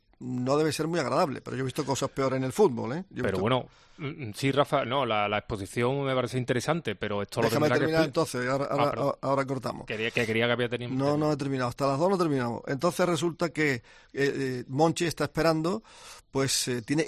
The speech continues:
Speaker 1: una, una situación difícil, porque él no esperaba, él no esperaba que el Sevilla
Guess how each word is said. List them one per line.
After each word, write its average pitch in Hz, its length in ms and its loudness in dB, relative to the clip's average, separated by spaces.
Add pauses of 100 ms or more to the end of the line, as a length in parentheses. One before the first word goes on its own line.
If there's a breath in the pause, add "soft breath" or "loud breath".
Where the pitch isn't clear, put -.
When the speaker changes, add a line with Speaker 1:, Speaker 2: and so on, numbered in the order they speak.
Speaker 1:
una, 151 240 4
una 143 180 0
situación 139 380 -2
difícil, 156 300 0
porque 175 400 4
él 220 100 2
no 226 80 4
esperaba, 165 560 4 (220)
él 143 160 0
no 151 40 2
esperaba 139 400 0
que 165 60 -10
el 135 80 -6
Sevilla 117 300 -8